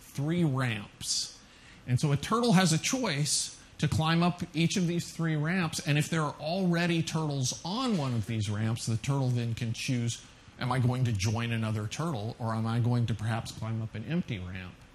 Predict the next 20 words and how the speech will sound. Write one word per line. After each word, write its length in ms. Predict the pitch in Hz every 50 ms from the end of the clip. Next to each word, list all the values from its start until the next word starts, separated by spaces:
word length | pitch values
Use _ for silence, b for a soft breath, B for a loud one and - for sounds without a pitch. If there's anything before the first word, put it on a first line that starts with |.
| - B B B B B B B B B - -
Um, 360 | - 104 104 101 101 104 98 92 - - - - - - - - - - - - - - - -
and 100 | - 139
I 40 | 156
thought 240 | - - 208 214 -
this 160 | 277 175 -
was 160 | 180 170 143
gonna 200 | 151 160 156 151
be 180 | 143 139 143 135
a 40 | 127
video 400 | 127 123 131 135 135 131 123 120
that 180 | 110 113 -
would 200 | 113 107 104 101
play, 540 | - - 147 147 139 135 117 113 127 139 160 - B B B B B B B -
but 100 | - 123
it 80 | 117 120
hasn't 440 | 113 135 139 143 131 123 - - -
played. 340 | - 143 139 127 113 117 113
Donald, 300 | 131 147 170 180 180 165
do 60 | 165
you? 140 | 170 165